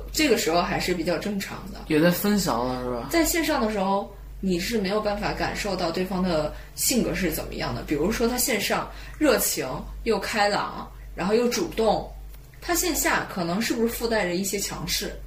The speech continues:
Speaker 2: OK。
Speaker 1: 这些都是线上跟线下的差距吧。
Speaker 2: 嗯。对，哎，我一个朋友还遇见过一个，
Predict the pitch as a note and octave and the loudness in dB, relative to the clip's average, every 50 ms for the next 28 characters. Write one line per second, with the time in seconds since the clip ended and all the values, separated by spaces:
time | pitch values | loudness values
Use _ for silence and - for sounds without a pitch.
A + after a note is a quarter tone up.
0 | - - - F3+ E3+ D#3+ - - E3 D#3+ C#3 - - - - - - A#3 A#3 A#3 | -8 0 2 4 4 4 4 2 0 0 0 0 -4 -8 -8 -4 0 0 2 4
1 | A3 G#3+ G#3+ A3 A3+ - G3+ F3+ F#3 - - A3 G#3+ A3+ G#3 G3 G3 G3+ G3 G3 | 4 4 4 2 2 2 2 2 2 0 0 0 0 2 2 2 0 0 0 0
2 | G3+ A3 A3 - - G3 G3 - G#3 F3+ E3 D3+ - - - - - - - - | 0 0 0 0 -2 -2 -2 -2 -2 -2 -2 -2 -2 -4 -4 -6 -8 -10 -10 -8
3 | - - - - A3+ A#3 B3 - - B3 G3 - - - - - - - - - | -8 -6 0 2 2 2 2 0 -4 -4 -4 -4 -4 -6 -8 -8 -12 -8 0 4
4 | C#3 C3+ B2+ A#2 A2 - - - - - - - C3 A#2+ - - - - - - | 4 6 6 4 0 -4 -6 -10 -14 -12 -8 -6 -6 -6 -6 -8 -16 -16 -8 0
5 | - D#3 D3+ D3 C#3+ E3+ E3 F3 F#3 F#3 F#3 E3 D#3+ - - - - - E3 F3 | 4 6 8 8 8 8 8 8 8 8 8 6 4 2 0 -2 -2 2 4 6
6 | E3 E3 D#3+ D#3+ D3 C#3 C#3 C#3+ D#3 D3+ D3+ C#3+ C#3 | 6 6 6 6 6 6 6 6 6 6 4 4 2